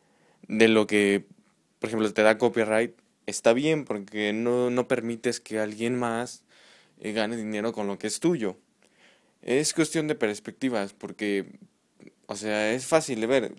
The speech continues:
Tú creas algo, por ejemplo, a ustedes no les gustaría que ustedes creen algo y alguien más gane dinero por ello, y a ustedes no les den nada. Eso sí estaría,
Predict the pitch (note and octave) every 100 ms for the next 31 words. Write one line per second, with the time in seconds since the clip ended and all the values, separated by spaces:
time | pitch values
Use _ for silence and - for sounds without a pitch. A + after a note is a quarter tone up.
0 | - C3+ C#3+ C#3 C#3+ C#3 C3+ B2 C3 A#2
1 | A2 A2 C3+ C3+ B2+ G#2+ G2+ G#2+ A#2 A2+
2 | - - B2 - B2 A#2 A2+ A2 A#2 A2+
3 | A2+ A2+ A2+ A2+ A2 G2+ G2 G2+ - A2
4 | C3 G2 F#2 _ _ G2+ G#2 A#2 A2+ A2+
5 | G#2+ G2 G2 B2+ C3+ G2+ - _ _ _
6 | _ _ - B2 D3 G#2+ - G2 G2